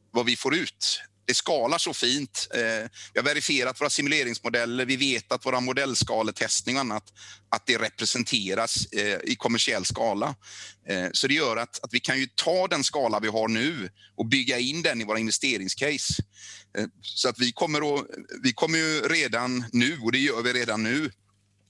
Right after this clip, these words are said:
så säljer vi ju parker, de här tio megawattsmöjligheterna i Wales och på Färöarna. Det är ju projekt som vi är ute då inom,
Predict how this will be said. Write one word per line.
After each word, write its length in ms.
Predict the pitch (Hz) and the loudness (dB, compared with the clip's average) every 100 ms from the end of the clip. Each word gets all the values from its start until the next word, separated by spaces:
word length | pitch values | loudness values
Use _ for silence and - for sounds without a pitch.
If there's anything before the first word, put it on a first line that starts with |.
| - | -6
så 180 | - - | -2 0
säljer 640 | - - 160 110 104 127 160 | 2 2 2 0 2 2 2
vi 120 | 151 | 2
ju 340 | 107 107 110 104 _ _ _ _ _ _ - | 0 0 -2 -4 _ _ _ _ _ _ -4
parker, 720 | - 151 95 - _ 147 156 104 | -2 0 -2 -10 _ 0 0 -2
de 100 | 143 | -4
här 60 | |
tio 320 | 123 165 131 110 | 0 0 2 2
megawattsmöjligheterna 1160 | 107 104 104 - 117 107 110 107 - 131 143 | 2 0 0 -2 -2 0 0 0 -2 -2 0
i 80 | 143 | -2
Wales 500 | 143 131 107 101 - - - _ _ | 0 0 0 -2 0 -2 -6 _ _
och 120 | 110 | -6
på 80 | 113 | -2
Färöarna. 580 | 131 120 98 95 117 135 - - - - | 0 0 -2 -2 -2 -4 -8 -18 -18 0
Det 60 | |
är 40 | 123 | 0
ju 40 | |
projekt 520 | - 147 - 147 - | 2 2 2 -2 -2
som 140 | - 131 | -2 0
vi 120 | 120 | 0
är 60 | 127 | 0
ute 260 | - - | -2 -2
då 140 | 110 101 | 0 0
inom, 200 | 101 | -2